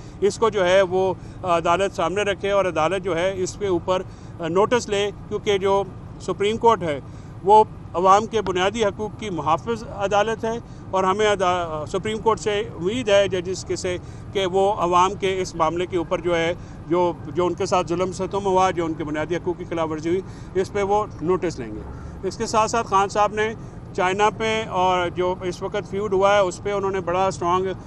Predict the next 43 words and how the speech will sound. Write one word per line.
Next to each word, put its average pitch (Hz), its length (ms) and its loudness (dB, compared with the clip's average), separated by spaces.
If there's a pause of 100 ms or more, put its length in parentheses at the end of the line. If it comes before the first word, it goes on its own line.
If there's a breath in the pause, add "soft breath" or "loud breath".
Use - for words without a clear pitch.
(180 loud breath)
exception 180 460 -2
लिया। 208 200 2
उन्होंने 185 240 0
कहा 175 320 4
कि 202 280 -4 (360 loud breath)
इसहाक 175 300 0
डार 175 240 2
एक 180 220 -4 (200)
नालायक 156 440 0
आदमी 180 320 0
हैं 214 260 0 (320 loud breath)
और 185 180 2
उनको 180 280 0 (220)
ये 180 400 0
बाजवा 170 280 2
साहब 202 260 0
की 196 80 -8
team 202 320 -6
है 214 180 2
जो 190 140 -2
कि 175 140 -4
लाई 151 260 -2
गई 208 200 -2
है। 202 160 2
और 208 220 6
ये 190 280 -2 (360 loud breath)
उस 196 140 0
वक्त 208 240 -2
मौलाना 175 320 0
फजल 175 200 0
रहमान 160 340 2
साहब 208 240 2
ने 220 80 -2
भी 220 100 -4
अपने 208 220 0
interviews 202 500 -2
में 208 120 0
इस 190 160 -2
बात 175 300 0
की 196 220 -6 (400 loud breath)
जो 185 100 2
है 180 220 2
वो, 190 180 4